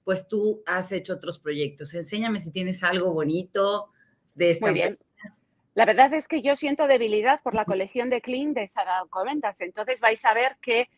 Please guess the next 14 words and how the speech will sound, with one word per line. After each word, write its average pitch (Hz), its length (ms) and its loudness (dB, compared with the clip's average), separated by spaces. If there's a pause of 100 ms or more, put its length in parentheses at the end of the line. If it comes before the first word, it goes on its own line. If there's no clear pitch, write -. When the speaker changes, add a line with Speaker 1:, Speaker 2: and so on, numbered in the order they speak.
(140)
Speaker 2:
en 202 260 2
concreto, 202 400 0
los 185 140 -4
tres 214 180 -6
trabajos 233 340 6
que 170 100 -14
os - 20 -10
voy 185 120 -2
a 202 60 2
mostrar 226 480 0
van 208 160 0
un 202 100 -6
poco 208 640 0
orientados. 214 680 0